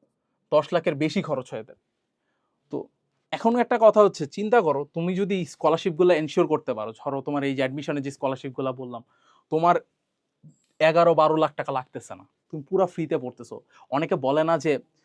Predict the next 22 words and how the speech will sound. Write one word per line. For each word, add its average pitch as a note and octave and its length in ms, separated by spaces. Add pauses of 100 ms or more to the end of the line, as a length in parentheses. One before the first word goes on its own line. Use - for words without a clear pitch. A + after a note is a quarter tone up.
(160)
প্রাইভেটে E3 500
পড়লে D#3+ 300
প্রচুর G#3 340
টাকা F3 220
খরচ E3 300
হচ্ছে, C#3+ 380 (420)
এর F3 100
চেয়ে F3 160
তো F3 80
পাবলিকে E3+ 400
পড়া D#3 220
ভালো। C#3 200
ওই D#3 100
যে F3 120
তোমাদের E3+ 340 (200)
যেই D3+ 400 (220)
আশেপাশে D#3+ 400
নেইবার্সরা D#3+ 580
তোমাদের D3 500
এই D3 100
প্যারাগুলা C#3+ 520
দেয়, A#2+ 200